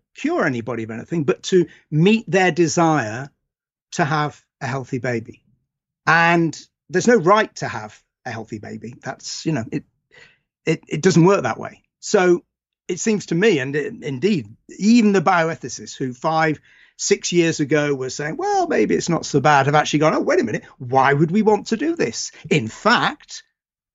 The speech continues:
the only people who could be helped by this are,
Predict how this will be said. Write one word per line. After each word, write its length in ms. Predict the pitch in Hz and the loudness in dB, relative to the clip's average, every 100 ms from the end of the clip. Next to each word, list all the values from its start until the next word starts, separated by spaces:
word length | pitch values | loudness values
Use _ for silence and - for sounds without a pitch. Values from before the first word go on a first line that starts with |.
| _ _ - | _ _ -8
the 240 | 165 190 | -4 0
only 300 | - 240 233 | 4 4 4
people 480 | 214 214 202 - 180 | 0 -6 -8 -6 -4
who 220 | 139 175 | -2 -4
could 200 | 156 - | -2 -4
be 120 | 131 139 | -4 -2
helped 320 | - 175 - | 0 -2 -2
by 200 | 135 113 | -6 -4
this 300 | 113 151 - - | -4 -6 -4 2
are, 440 | 175 170 170 156 | 6 6 6 4